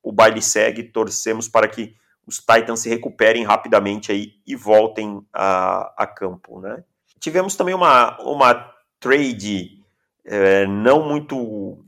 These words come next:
usual. O, o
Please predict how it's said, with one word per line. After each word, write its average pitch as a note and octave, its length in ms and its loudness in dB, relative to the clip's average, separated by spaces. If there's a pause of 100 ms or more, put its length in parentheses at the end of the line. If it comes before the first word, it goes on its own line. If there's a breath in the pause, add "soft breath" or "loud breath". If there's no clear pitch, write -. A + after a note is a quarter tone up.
(280)
usual. D3+ 840 4 (300)
O, G2 1120 -6
o - 80 -20